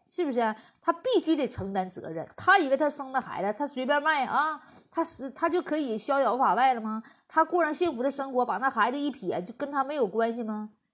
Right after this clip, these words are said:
你说这是一个生命啊，对不对？未成年人保护法，你不知道吗？十八岁之前，你们是有很多的义务的，要教育孩子啊。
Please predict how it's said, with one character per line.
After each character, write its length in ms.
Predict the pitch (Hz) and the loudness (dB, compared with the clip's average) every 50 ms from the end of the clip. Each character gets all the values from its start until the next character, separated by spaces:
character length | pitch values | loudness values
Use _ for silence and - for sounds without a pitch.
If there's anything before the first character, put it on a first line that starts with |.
| _ _ - | _ _ -10
你 100 | 233 220 | -6 -4
说 120 | 285 330 | -2 2
这 140 | 311 415 392 | 4 4 4
是 80 | 339 339 | 6 4
一 100 | 311 311 | 2 2
个 100 | 320 330 | 0 0
生 300 | - - 320 285 285 294 | -2 -2 -4 -4 -6 -6
命 220 | 320 320 277 233 196 | -8 -8 -8 -6 -6
啊， 220 | 165 147 - - _ - | -8 -8 -10 -14 _ -12
对 100 | 294 254 | -10 -6
不 60 | 233 | -2
对？ 180 | 254 240 233 | 0 0 0
未 180 | 233 277 381 370 | 0 0 0 0
成 220 | - - 294 311 | 0 -2 -6 -6
年 140 | 311 294 285 | -6 -4 -4
人 100 | 302 285 | -2 0
保 160 | 254 240 214 | 2 2 2
护 160 | 262 311 330 277 | 2 2 0 0
法， 320 | 240 196 - - - 190 - - - - - | 0 0 -2 -2 -6 -10 -12 -16 -20 -18 -16
你 100 | 226 226 220 | -14 -12 -10
不 120 | 285 330 | -8 -8
知 100 | 269 285 | -4 2
道 200 | 277 285 277 254 | 4 4 4 4
吗？ 240 | 240 226 226 220 233 | 2 -2 -6 -6 -6
十 160 | - - 339 | -8 -4 0
八 160 | 311 302 320 330 | 4 4 4 4
岁 140 | 359 330 | 4 2
之 180 | 240 - 294 302 | 0 -2 -6 -4
前， 260 | 233 254 240 262 269 240 | -4 -4 -4 -4 -4 -6
你 80 | 214 | -6
们 120 | 202 247 262 | -6 -4 -2
是 200 | - - 330 302 | -2 0 0 0
有 180 | 247 180 180 | 0 0 -2
很 280 | 185 - - 196 185 202 | -2 -4 -4 -4 -4 -4
多 140 | 247 277 285 | -4 -2 -2
的 60 | 294 | 0
义 220 | 294 370 427 330 | 0 2 2 2
务 180 | 269 208 175 180 | 2 0 -2 -4
的， 260 | 170 151 139 - - _ | -2 -4 -4 -6 -10 _
要 180 | - 240 269 262 | -4 -2 -2 -2
教 280 | 226 330 339 311 285 | 0 2 2 2 4
育 80 | 254 240 | 2 -2
孩 280 | - - - 135 160 185 | -4 -4 -6 -8 -6 -4
子 160 | 214 202 185 - - - _ - | -4 -6 -6 -8 -16 -20 _ 0
啊。 480 | - 214 214 202 190 185 185 - _ | 2 4 4 4 2 2 -2 -4 _